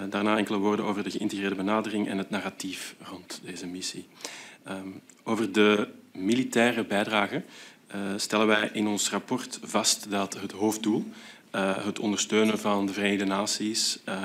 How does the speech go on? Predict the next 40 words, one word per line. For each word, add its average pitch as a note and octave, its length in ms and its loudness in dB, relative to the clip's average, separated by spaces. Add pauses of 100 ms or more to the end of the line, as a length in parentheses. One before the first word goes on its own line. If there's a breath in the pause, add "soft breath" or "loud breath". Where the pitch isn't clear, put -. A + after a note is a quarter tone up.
in G2+ 100 0
een G2 100 2
eerste G#2+ 300 0
fase G#2+ 500 2
van G2+ 220 0
de F#2+ 140 -2
missie G#2 400 0
en G2+ 120 0
het F#2 160 -4
vergroten G2+ 440 -4
van G2+ 100 2
de G2 60 2
effectiviteit - 800 -2
van G2+ 280 0
de G2 80 -6
vredesmissie G2 600 -2
minusma, B2+ 480 2 (580 loud breath)
dat - 140 2
dat B2+ 140 2
in A2+ 100 6
beperkte B2 500 2
mate G#2+ 500 4
bereikt G2 440 0
is. - 240 -2 (540 loud breath)
Eh, G2 380 2
de G#2 60 0
Nederlandse A2+ 480 4
inlichtingenbijdrage G#2+ 880 2
heeft, G#2 640 -2
heeft - 240 -8
die G2 100 -2
besluitvorming G#2+ 720 2
van G2 140 2
de F#2+ 60 2
missie G#2 360 2
slechts - 340 0
in G2 80 0
beperkte G#2+ 380 -2
mate G2+ 280 2
ondersteund. G#2 680 -2